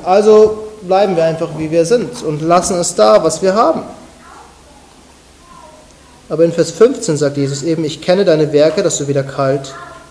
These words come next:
noch heiß bist." Denn die Stadt Laodicea war sehr stolz. Und sie hatte viel zu präsentieren. Und sie hatte Wohlstand. Und sie war beliebt im römischen Reich. Eine stabile Industrie,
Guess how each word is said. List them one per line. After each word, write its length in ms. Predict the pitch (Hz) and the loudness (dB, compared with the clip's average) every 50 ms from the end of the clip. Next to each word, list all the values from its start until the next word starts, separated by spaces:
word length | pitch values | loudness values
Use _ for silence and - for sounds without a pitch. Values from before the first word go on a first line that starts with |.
| - - - - - - | -20 -20 -20 -20 -14 -6
noch 260 | 170 175 175 170 - | -4 -2 -2 -2 -2
heiß 340 | 208 233 262 247 - - - | 0 0 0 0 -2 -6 -10
bist." 220 | - - - - - - - - - - - - - - - - - - - - - - - - - - - - - - - - - - - 494 - | -12 -12 -12 -14 -16 -16 -14 -14 -12 -12 -14 -16 -18 -20 -20 -20 -20 -20 -20 -20 -20 -20 -20 -20 -20 -20 -20 -20 -20 -20 -20 -20 -20 -16 -10 -2 0
Denn 100 | 190 190 | 0 2
die 80 | 190 180 | 2 0
Stadt 420 | - - - - 240 262 262 254 - - - - | -2 -2 2 2 4 4 2 0 -4 -8 -8 -6
Laodicea 580 | - 160 151 147 147 143 - - 156 151 143 135 | -2 0 2 2 2 0 -2 -4 -2 -2 -2 0
war 140 | 135 135 131 | -2 -2 -2
sehr 160 | 131 135 123 | -2 -4 -6
stolz. 680 | - - - 147 135 117 - - - - - - - - - - - - - | -6 -8 -8 -8 -8 -8 -10 -12 -14 -14 -14 -16 -16 -16 -16 -16 -16 -14 -8
Und 100 | - 185 | -4 0
sie 120 | 175 202 202 | 2 4 4
hatte 220 | 220 254 247 254 | 4 4 2 0
viel 360 | - - - 277 294 302 294 | -2 0 2 2 2 2 2
zu 140 | 302 - 269 | 0 -2 -2
präsentieren. 720 | 208 - 254 240 214 247 240 - - - 294 254 185 147 147 - - - - - - | 2 4 4 4 4 4 0 0 0 2 4 4 4 2 0 -6 -12 -14 -14 -4 2
Und 160 | 208 220 220 | 2 4 4
sie 120 | 196 233 | 6 4
hatte 280 | 233 233 240 247 220 196 | 4 4 4 4 4 6
Wohlstand. 540 | 220 277 302 330 302 - - - 202 180 190 | 6 6 6 4 4 2 2 2 2 2 2
Und 80 | 185 | 2
sie 100 | 180 208 | 2 4
war 140 | 196 240 247 | 4 6 6
beliebt 500 | 220 247 247 247 277 320 330 311 - - | 8 8 8 8 8 6 6 4 4 2
im 120 | 269 240 226 | 4 4 6
römischen 420 | 226 262 269 269 254 - - 254 | 6 6 6 6 4 4 6 6
Reich. 640 | 233 254 285 294 240 - - - - - - - - - - - - - - | 6 6 6 6 4 4 0 -4 -10 -10 -12 -12 -14 -14 -14 -14 -16 -8 -2
Eine 180 | 208 202 208 202 | 2 2 4 4
stabile 380 | - - 220 185 220 226 226 | 4 4 4 4 6 6 8
Industrie, 840 | 240 233 233 226 - - - 254 220 269 285 285 285 285 285 247 - | 8 8 8 6 4 2 0 2 4 4 4 6 4 4 2 0 -2